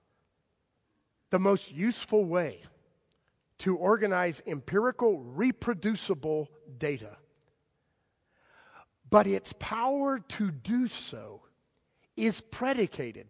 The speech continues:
dependent upon, predicated on its inability to grasp the most central aspects of human life, namely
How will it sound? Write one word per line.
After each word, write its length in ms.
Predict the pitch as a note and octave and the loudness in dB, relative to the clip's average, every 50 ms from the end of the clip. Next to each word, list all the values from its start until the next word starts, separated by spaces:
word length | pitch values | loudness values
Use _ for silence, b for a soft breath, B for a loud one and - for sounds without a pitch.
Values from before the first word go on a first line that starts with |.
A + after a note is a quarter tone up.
| _ _ _ - | _ _ _ 0
dependent 540 | - G#3 - - - C#4 C4+ C4 A3 G3 E3+ | 0 0 0 0 2 2 2 2 2 -2 -2
upon, 360 | C3+ - - C3 A2 E2+ - B B B B B B - | -4 -6 -8 -10 -10 -10 -14 B B B B B B -6
predicated 880 | - - B3+ C#4 C#4 C#4+ C4 - - D#3+ C#3+ C3 A#2+ B2 A#2 A#2 - A2 b b b b b b b _ _ _ - | 0 2 2 2 2 2 0 -2 -4 -6 -6 -6 -6 -8 -12 -12 -14 -16 b b b b b b b _ _ _ -8
on 140 | D3 D#3 D#3+ | -6 -6 -6
its 200 | D3 - - - _ _ _ _ - | -6 -8 -10 -14 _ _ _ _ -6
inability 800 | B3+ C#4 D#4 D#4 D#4 G3+ C3 D#3 B2 G2 G#2 A#2 - - - - - _ _ _ _ _ _ _ _ _ _ _ _ _ _ _ _ _ - | -2 2 4 4 4 4 2 -2 -6 -6 -10 -16 -18 -20 -20 -20 -20 _ _ _ _ _ _ _ _ _ _ _ _ _ _ _ _ _ -6
to 180 | - - F#3 D#3 | -2 -2 -2 -2
grasp 600 | C3+ B2 D3 F3 F#3 F#3 F#3+ G3 - - - - _ | -4 -6 -4 -2 -2 -2 -2 -2 -4 -6 -8 -6 _
the 120 | - F#3+ | -4 -2
most 220 | F3 F3+ F3 E3 - | 0 -2 -2 -2 -4
central 600 | - - - A#3 B3+ C4 - - - A3 A3 - - | -6 -4 -2 -2 -2 -2 -4 -4 -4 -4 -2 -2 -2
aspects 760 | E3+ F#3 F#3 - - - - E3 C#3+ C3+ - - - - - b b b | -4 -4 -4 -6 -8 -8 -4 -4 -4 -4 -6 -10 -14 -14 -16 b b b
of 140 | b C#3+ - | b -12 -8
human 400 | - - A3 A3 G3+ G3 F#3 F3 | -4 -2 0 2 2 2 0 0
life, 480 | E3 F3 G3+ A3+ F#3+ D3 - - - _ _ _ _ _ _ _ _ _ _ _ _ _ _ _ _ _ _ _ _ _ _ _ _ - | -2 -4 -4 -4 -6 -6 -10 -16 -20 _ _ _ _ _ _ _ _ _ _ _ _ _ _ _ _ _ _ _ _ _ _ _ _ -2
namely 580 | D#3+ G3+ A#3+ C4+ A#3+ G#3 G3 E3 C3+ A2+ A2 | 2 2 2 2 2 0 -2 -2 -2 -6 -10